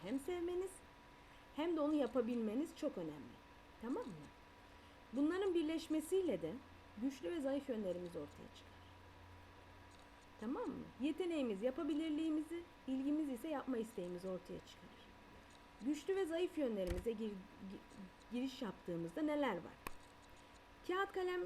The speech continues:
ya da defter istemiştim. Niçin lazımdı? İşte ilk olarak bunda lazım. Şimdi siz bu videoyu durduruyorsunuz arkadaşlar. Ee, hızınıza güveniyorsanız ben birkaç saniye geçeceğim.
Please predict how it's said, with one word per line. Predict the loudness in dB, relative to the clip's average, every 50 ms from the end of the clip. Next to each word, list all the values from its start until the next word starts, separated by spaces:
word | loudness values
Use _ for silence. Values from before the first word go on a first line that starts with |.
| -2 -2 -4
ya | -2 0
da | 2 4
defter | 4 4 4 2 0 0
istemiştim. | 0 -2 -2 -4 -2 -2 -4 -4 -6 -4 -2 0 0 0
Niçin | 0 0 0 0 0 0 0
lazımdı? | 0 -2 -4 -4 -4 -4 -2 -2 -2
İşte | -4 -4 -4 -2
ilk | -2 -2 0 -2
olarak | -2 -2 -2 -2 -4 -4 -2
bunda | -2 -2 0 -2
lazım. | -4 -8 -10 -14 -16 -16 -18 -18 -18 -18 -18 -18 -20 -20 -20 -20 -18 -18 -18 -20 -20 -20 -18 -4 0
Şimdi | 2 4 4 4
siz | 4 2 0 2 2 2 4
bu | 4 4 4 4
videoyu | 2 2 4 4 4 4 4 2 0
durduruyorsunuz | -2 -2 -2 -2 -2 0 0 0 -2 -2 -4 -6 -6 -4 -6 -8 -10 -12 -10 -8
arkadaşlar. | -8 -6 -6 -6 -8 -8 -8 -10 -12 -12 -10 -10 -10 -12 -12 -16 -20 -20 -20 -20 -20 -20 -18 -18 -18 -18 -18 -18 -20 -20 -20 -20 -18 -12 -8 -4
Ee, | -2 -2 0 0 0 2
hızınıza | 2 4 4 4 4 6 4 4
güveniyorsanız | 6 6 6 6 6 6 4 4 4 4 4 4
ben | 6 6 6
birkaç | 6 4 2 2
saniye | 2 2 4 6 6 6 8
geçeceğim. | 6 4 4 2 2 2 2 2 2